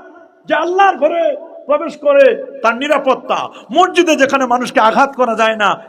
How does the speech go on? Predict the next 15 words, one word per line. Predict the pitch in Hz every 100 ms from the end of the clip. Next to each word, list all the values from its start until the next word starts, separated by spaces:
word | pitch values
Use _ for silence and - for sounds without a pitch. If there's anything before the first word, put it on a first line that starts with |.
| -
মানুষ, | 175 226 262 -
মসজিদ | 220 262 269 254
হলো | 262
নিরাপত্তার | 254 277 277 320 320 311
জায়গা, | 220 233 202 175 -
সেফটির | - 330 320 - 415 370
জায়গা, | 339 240 214 - - -
সেইখানে | - 262 269 247 247
তিনটা | 240 - 403 359 320
মানুষের | 262 254 - 233
কল্লাগুলোকে | - 247 262 247 233 240 233
আলাদা | 202 240 262 247
করে | 247 233
দিল। | 240 247 262 196 - - -
আর | 196 233 226